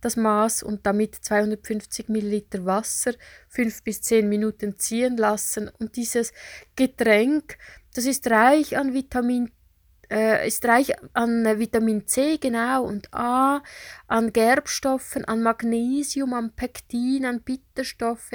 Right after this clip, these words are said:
Apfelsäure, Zitronensäure, Magnesium.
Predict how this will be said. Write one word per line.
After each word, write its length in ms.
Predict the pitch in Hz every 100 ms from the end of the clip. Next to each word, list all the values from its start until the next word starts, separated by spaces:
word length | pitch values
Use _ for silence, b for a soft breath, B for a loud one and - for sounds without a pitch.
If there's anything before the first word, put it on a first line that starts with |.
| -
Apfelsäure, 1080 | 202 220 - - 233 - 214 208 214 208 208
Zitronensäure, 1400 | - - - 208 190 233 247 240 226 220 208 208 214 B B B
Magnesium. 1040 | 208 220 220 220 214 226 269 262 254 247